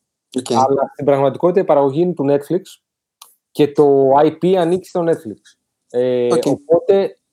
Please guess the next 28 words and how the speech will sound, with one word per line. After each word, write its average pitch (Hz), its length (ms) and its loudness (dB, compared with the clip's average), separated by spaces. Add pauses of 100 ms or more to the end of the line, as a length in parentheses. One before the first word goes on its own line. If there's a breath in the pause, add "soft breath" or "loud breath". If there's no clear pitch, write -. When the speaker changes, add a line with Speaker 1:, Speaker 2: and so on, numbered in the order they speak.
(160)
Speaker 2:
το 139 100 0 (120)
Netflix 170 260 -2
το 180 80 -4
έχει 156 340 -4
πα-, 143 100 0
για 135 160 -2
την 117 100 -10
παγκόσμια 147 500 2
αγορά 131 400 2
και 196 160 -4
θα 147 140 -10
το 160 100 2
έχει 190 120 0
στην 170 120 -8
Αμερική 147 520 -4 (120)
μετά 147 280 -2
τα 175 120 0
τρία 170 200 -2
χρόνια 175 300 -2
που - 80 -20
θα 170 80 -4
έχει 160 100 -4
τώρα 151 200 -4
το 147 100 -6
E 143 40 -2
S 131 200 -8
P 117 60 -2
N. 101 40 -8